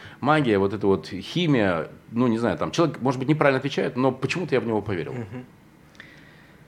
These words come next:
Speaker 2: Так, ну, вообще, я очень много резюме проводил, точнее, встреч, да,
Speaker 1: Да.
Speaker 2: по собеседованию. А,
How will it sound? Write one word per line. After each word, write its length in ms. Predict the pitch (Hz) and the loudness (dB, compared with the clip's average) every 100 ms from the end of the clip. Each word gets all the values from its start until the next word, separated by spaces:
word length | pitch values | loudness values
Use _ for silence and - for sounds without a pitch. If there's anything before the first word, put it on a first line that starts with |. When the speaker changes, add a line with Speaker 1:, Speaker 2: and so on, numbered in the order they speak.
| - - - | -20 -20 -12
Speaker 2:
Так, 220 | 120 - | -10 -4
ну, 320 | 139 165 160 | 0 2 2
вообще, 720 | 143 156 151 233 220 180 151 | 2 0 0 -2 -2 -2 -2
я 160 | 147 156 | 0 0
очень 360 | 151 143 131 | 0 -4 -2
много 260 | 127 131 113 | -2 0 -2
резюме 340 | 117 120 127 | -4 -4 -4
проводил, 560 | 117 113 120 131 175 180 - | -4 -6 -8 -8 -10 -10 -12
точнее, 320 | 117 - 107 | -12 -8 -10
встреч, 440 | 101 - 110 - - | -10 -10 -10 -10 -10
да, 120 | 117 | -4
Speaker 1:
Да. 200 | 117 101 101 - | -2 -4 -8 -16
Speaker 2:
по 80 | 110 | -16
собеседованию. 800 | - 117 156 170 123 117 110 110 - | -14 -12 -6 -6 -4 -6 -6 -8 -10
А, 680 | 113 113 110 107 107 104 | -10 -8 -8 -8 -8 -12